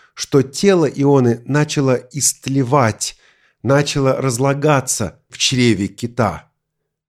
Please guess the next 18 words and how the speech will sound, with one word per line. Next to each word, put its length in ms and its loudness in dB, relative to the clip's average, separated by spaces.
Тело 300 -4
же 360 -12
Иисуса 720 -6
Христа 680 -4
не 360 4
разлагалось 920 0
в 60 -10
могиле, 480 -8
не 300 4
разлагалось 800 0
за 180 0
эти 340 -2
три 260 -10
дня, 480 0
которые 480 -2
он 220 -8
там 240 -8
провел. 460 -4